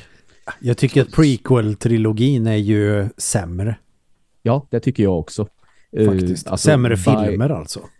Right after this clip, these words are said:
Speaker 2: Mm, ja, utan tvekan tycker jag. Jag kan tycka,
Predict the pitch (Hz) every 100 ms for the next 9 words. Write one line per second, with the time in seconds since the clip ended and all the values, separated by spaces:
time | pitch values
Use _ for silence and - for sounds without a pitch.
0 | _ 117 104 - 113 104 - 127 104 -
1 | 101 101 - - 117 120 85 - - 127
2 | 71 - _ 113 - 104 117 147 - -
3 | 120 120 120